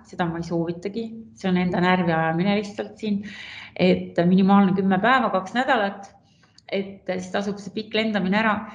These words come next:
et selle aja jooksul, kui sa ainult nädalaks ajaks tuled siia, noh, nii nagu ma ütlesin, mõned sõbrannad tulevad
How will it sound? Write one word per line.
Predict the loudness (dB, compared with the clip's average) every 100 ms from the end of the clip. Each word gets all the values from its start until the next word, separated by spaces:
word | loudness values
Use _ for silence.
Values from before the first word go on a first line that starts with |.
| -14
et | -14 -4
selle | 2 4
aja | 6 6 2
jooksul, | -2 -6
kui | -4
sa | -2
ainult | 0 0 0
nädalaks | 2 0 0 -4
ajaks | -6 -6 -6
tuled | -6 -6 -12
siia, | -8 -2 -2 -4 -12 -20 -20 -6
noh, | -6 -6 -10 -4
nii | 2
nagu | 2 2
ma | 0
ütlesin, | -2 -2 2
mõned | 2 2
sõbrannad | -2 0 0 0 -2
tulevad | 0 0 0 -4 -10